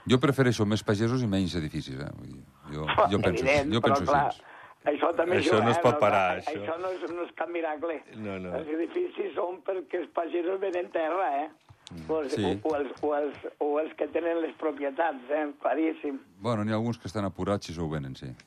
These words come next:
Speaker 2: Bueno, n'hi ha d'altres que no estan apurats i també s'ho venen, eh?
Speaker 1: També, també, també.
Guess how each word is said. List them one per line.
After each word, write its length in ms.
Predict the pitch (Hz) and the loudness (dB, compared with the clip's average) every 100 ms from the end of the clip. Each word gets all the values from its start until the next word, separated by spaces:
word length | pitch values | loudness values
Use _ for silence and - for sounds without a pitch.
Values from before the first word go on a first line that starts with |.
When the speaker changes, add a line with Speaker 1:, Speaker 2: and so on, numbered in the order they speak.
| _ - | _ 0
Speaker 2:
Bueno, 240 | 147 156 | 2 4
n'hi 80 | 156 | 4
ha 60 | 160 | 4
d'altres 320 | 165 170 - | 2 0 0
que 80 | 160 | 0
no 60 | 151 | 2
estan 220 | 156 147 | 0 0
apurats 320 | 143 147 147 | 2 2 2
i 80 | 143 | 0
també 220 | 135 135 127 | -2 -4 -4
s'ho 100 | 127 120 | -4 -2
venen, 240 | 117 123 | -4 -4
eh? 20 | |
Speaker 1:
També, 240 | 92 85 80 | -4 -2 -2
també, 280 | 82 67 73 | -2 -4 -8
també. 300 | 73 64 | -8 -8